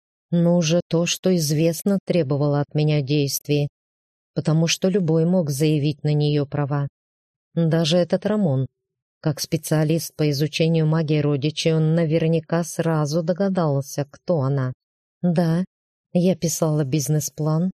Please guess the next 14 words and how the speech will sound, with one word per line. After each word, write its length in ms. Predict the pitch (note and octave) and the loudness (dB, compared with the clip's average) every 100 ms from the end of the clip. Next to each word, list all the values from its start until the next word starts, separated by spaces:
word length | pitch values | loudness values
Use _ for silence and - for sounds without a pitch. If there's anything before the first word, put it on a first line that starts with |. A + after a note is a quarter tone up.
| _ _ _ | _ _ _
ответила 580 | - D#3+ D3 D#3 D3+ D3+ | -6 -2 -2 0 0 0
Дарья, 460 | B2+ E3 F3+ F#3+ F#3 | 0 0 0 0 2
внимательно 680 | E3+ E3+ F3 F3 E3+ E3+ E3 | 2 2 0 0 0 0 -2
следя 540 | - F3+ D#3+ D3+ C#3+ | -2 -2 0 0 0
за 140 | C3+ | 0
моим 320 | C#3 C#3+ C#3+ C#3 | 0 0 0 0
передвижением. 960 | D3 D3 C3 D3 D3 C#3+ C#3 C#3+ C#3 - _ _ _ _ _ _ _ _ _ | -2 -2 -2 -2 0 0 0 0 -2 -8 _ _ _ _ _ _ _ _ _
"Что 400 | - - - C#3 | -6 -4 -2 -2
писали?" 600 | C#3+ D3 - E3 E3 E3+ - _ _ _ _ _ _ _ _ - | -2 -4 0 0 0 -2 -6 _ _ _ _ _ _ _ _ -4
Вот 320 | D#3+ E3+ E3+ | 0 0 0
еще 320 | G#3 - F#3 | -2 0 0
одна 320 | D#3 C#3+ D#3 | 0 0 2
интересная 680 | D#3+ D3+ D#3+ D#3+ C#3+ D#3+ D#3+ | 0 0 0 0 0 0 0
деталь. 480 | D3 D#3 - D#3 D3 | 0 -2 -2 -2 -2